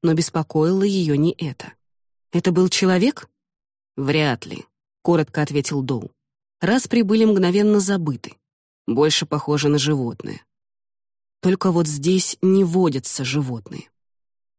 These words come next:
Эти двое, наконец, оглядывали лес так, как тот того и заслуживал, как притаившегося врага. Осторожно и напряжённо,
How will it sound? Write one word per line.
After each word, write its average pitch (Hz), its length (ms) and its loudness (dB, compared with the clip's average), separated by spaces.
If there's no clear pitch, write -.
Эти 277 300 2
двое, 214 400 2
наконец, 190 500 2
оглядывали 170 480 0
лес 160 300 0
так, 240 260 -2
как - 220 -4
тот 247 220 0
того 165 260 2
и 175 40 4
заслуживал, 160 720 -2
как 165 260 -4
притаившегося 170 720 0
врага. 175 420 -2
Осторожно 165 680 0
и 156 60 4
напряжённо, 156 720 0